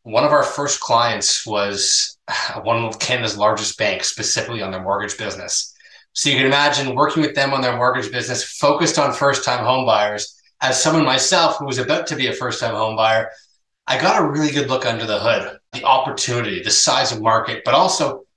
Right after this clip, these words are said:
how far behind we were in Canada. Our banks really weren't online. There wasn't easy processes. So just saw there was a big opportunity there.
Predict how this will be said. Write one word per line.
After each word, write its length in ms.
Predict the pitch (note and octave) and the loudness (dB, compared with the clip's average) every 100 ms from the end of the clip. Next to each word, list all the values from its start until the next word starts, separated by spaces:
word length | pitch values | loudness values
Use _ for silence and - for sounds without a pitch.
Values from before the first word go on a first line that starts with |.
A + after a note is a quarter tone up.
| _ | _
how 140 | A#2+ | -4
far 440 | A2+ - - B2 - | -4 -4 0 2 2
behind 400 | A2+ G2+ G#2 G#2 | -2 -2 -4 -6
we 100 | G2+ | -6
were 160 | F#2+ | -4
in 80 | F#2+ | -6
Canada. 640 | F#2+ - F#2+ F2+ E2 E2 - - - | -6 -4 -4 -4 -6 -10 -14 -20 -6
Our 180 | A#2 A#2 | -6 -2
banks 380 | A2+ C3 - | -2 0 -2
really 200 | B2+ B2 | -4 -4
weren't 220 | A2 A2 G#2+ | -2 -2 0
online. 560 | G#2+ G#2 F#2 F#2+ G2 | 0 0 -2 -4 -6
There 140 | G2 F#2+ | -10 -14
wasn't 340 | - D3 - | -10 -10 -8
easy 280 | B2+ A2+ A2 | -6 -6 -6
processes. 920 | - A2 B2+ E3 - A2 G2 - _ _ _ | 0 2 2 0 -6 -6 -8 -8 _ _ _
So 160 | - C3+ | -2 2
just 240 | G3 - | 4 4
saw 160 | D3 F3+ | 4 2
there 100 | F3 | 0
was 120 | A2 | 0
a 40 | |
big 160 | B2 A#2 | 0 2
opportunity 640 | G#2 G#2 A2+ - A#2 C#3 B2 | 4 2 -2 -4 -2 0 0
there. 420 | G#2 F#2+ F#2+ | 0 0 -6